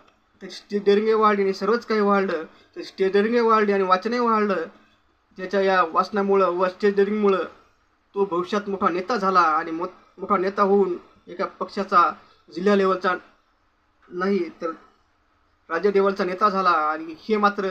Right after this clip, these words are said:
त्यांच्या क्षेत्रात सक्सेस होऊन फक्त जिल्ह्यापुरते मर्यादित राहिले आणि ह्या मात्र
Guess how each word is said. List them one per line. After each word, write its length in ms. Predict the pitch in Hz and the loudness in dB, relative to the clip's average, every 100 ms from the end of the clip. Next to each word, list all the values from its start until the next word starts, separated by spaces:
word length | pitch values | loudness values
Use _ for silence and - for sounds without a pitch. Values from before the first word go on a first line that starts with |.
| 170 170 _ _ _ _ | -6 -8 _ _ _ _
त्यांच्या 380 | - - 190 196 | -16 -8 -4 -4
क्षेत्रात 400 | 196 190 202 185 - _ _ _ _ _ _ - | -6 2 8 8 6 _ _ _ _ _ _ -20
सक्सेस 420 | 175 202 - 208 | -16 -12 -12 -4
होऊन 300 | 202 180 160 - | -2 -2 -6 -14
फक्त 220 | 202 - 196 - _ - | -12 -6 -6 -6 _ -6
जिल्ह्यापुरते 440 | 190 208 208 202 | 0 0 0 -2
मर्यादित 280 | 196 185 190 | -2 -2 -2
राहिले 360 | 190 180 160 165 | -2 -2 -6 -8
आणि 200 | 160 156 | -10 -2
ह्या 160 | 175 | 0
मात्र 400 | 185 185 180 170 | 2 0 -4 -6